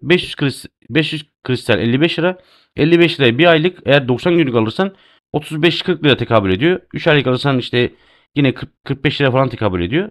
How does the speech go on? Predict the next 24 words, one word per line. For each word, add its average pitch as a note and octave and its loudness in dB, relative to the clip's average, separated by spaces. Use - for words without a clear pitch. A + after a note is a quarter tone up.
Yani G#2 -4
toplu D3+ 0
aylıklara D#3 2
daha C3+ 6
ucuz. A#2 -2
Ondan C3+ 2
sonra A2+ -2
başka D3 -2
söylemem C#3+ 2
gereken G#2 -2
bir G#2+ -14
şey A#2 0
var B2 4
mı? E3 0
Başka F3 0
söylemem C#3+ 4
gereken C3+ 0
bir D#3 -4
şey E3 0
yok. - -2
Buraya D#3 4
girdiğinizde E3 0
de A2+ 2
şu - -6